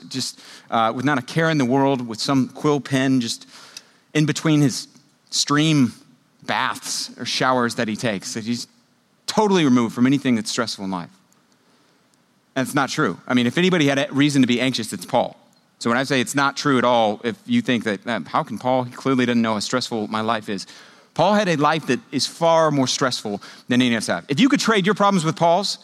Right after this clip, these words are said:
you would not take that trade. Because what Paul was facing, even when he wrote these words, would have been incredibly anxiety-provoking. He was sitting in a jail cell. He'd recently been arrested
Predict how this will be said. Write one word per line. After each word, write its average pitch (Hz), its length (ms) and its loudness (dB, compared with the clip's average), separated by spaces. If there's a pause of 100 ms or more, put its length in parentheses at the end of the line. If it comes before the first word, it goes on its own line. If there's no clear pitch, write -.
(280)
you 190 120 2
would 202 100 2
not 190 160 0
take 185 160 0
that 156 140 -2
trade. 123 240 -2 (640)
Because 143 240 0
what 147 80 -4
Paul 202 220 4
was 196 120 2
facing, 151 540 2
even 208 320 4
when 190 100 4
he 180 140 6
wrote 175 320 0
these 165 280 -2 (200)
words, 131 440 0
would 139 120 2
have 123 40 -2
been 151 120 2
incredibly 151 760 0
anxiety-provoking. 120 1200 -4 (320)
He 156 60 0
was 143 120 2
sitting 175 180 0
in 160 80 4
a 131 60 2
jail 143 240 0
cell. - 260 -6 (240)
He'd 139 160 0
recently 156 260 2
been 151 120 2
arrested 135 480 -2